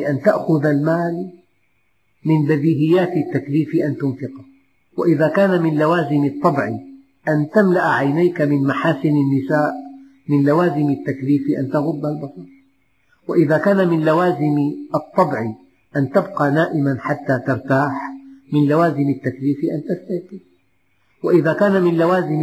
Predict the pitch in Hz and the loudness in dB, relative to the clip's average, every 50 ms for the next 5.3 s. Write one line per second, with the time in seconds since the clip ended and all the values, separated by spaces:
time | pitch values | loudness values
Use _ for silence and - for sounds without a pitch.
0 | 147 - - 180 175 175 147 151 - 156 175 - - - - 170 165 147 151 - | -2 -2 0 0 0 0 0 -2 -2 -2 -4 -2 -2 0 0 2 2 2 0 0
1 | - 156 147 151 143 139 160 156 147 143 - 147 139 139 135 139 - - 139 135 | 0 -2 0 0 2 2 2 2 2 0 -4 -2 -2 0 0 -2 -2 0 -2 0
2 | 139 143 147 143 143 - - - - - - - - - 147 147 147 139 143 143 | 0 0 0 -2 -4 -6 -8 -14 -16 -20 -20 -20 -10 -4 0 2 2 4 4 2
3 | 165 180 175 147 160 147 143 139 - - 131 - - 123 127 123 123 - 139 139 | 2 2 2 2 0 0 0 0 -2 -2 -4 -4 -2 -2 -2 -2 -2 -4 -4 -6
4 | 147 165 - - - - - - - - 156 160 160 160 - - - - 160 - | -6 -6 -10 -14 -16 -18 -20 -20 -12 -6 -4 -4 -4 -4 -8 -8 -2 -2 -2 -2
5 | - 123 120 120 120 120 | -4 -8 -8 -8 -8 -10